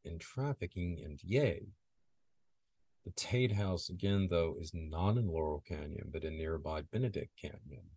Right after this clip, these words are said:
And M D M A is different from ecstasy, which is M D M A. But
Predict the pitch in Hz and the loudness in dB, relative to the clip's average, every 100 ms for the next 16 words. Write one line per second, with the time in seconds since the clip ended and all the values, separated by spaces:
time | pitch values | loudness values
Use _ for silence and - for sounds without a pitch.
0 | _ _ _ _ _ _ _ - 87 82 | _ _ _ _ _ _ _ -8 -6 -6
1 | 98 87 82 80 113 147 139 131 127 110 | -4 -2 0 0 2 4 4 4 0 -4
2 | - 85 78 85 80 - 80 92 117 - | -6 -6 -6 -4 -4 -6 -4 -2 -2 -2
3 | - 82 82 80 78 - 71 - 78 76 | -6 -4 -4 -6 -8 -8 -8 -8 -8 -6
4 | 85 78 98 - - - _ _ _ _ | -6 -6 -10 -16 -18 -20 _ _ _ _
5 | _ _ _ _ _ - 90 95 | _ _ _ _ _ -10 -2 -2